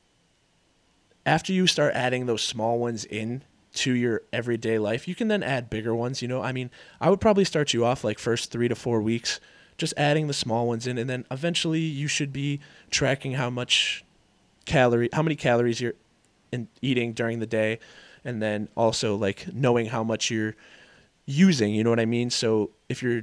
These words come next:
working out that day, you'd bring the calories up a little bit maybe, but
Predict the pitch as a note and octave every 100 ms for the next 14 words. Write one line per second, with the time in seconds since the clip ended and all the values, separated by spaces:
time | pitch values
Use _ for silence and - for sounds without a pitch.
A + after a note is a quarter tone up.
0 | - A#2 B2 B2 A#2 A2+ A#2 - A#2 A#2
1 | A2+ A#2 A2 B2+ A#2 A#2 A2 G#2 A2 A2
2 | A2 G#2+ G#2 G#2+ A2 A2 G2+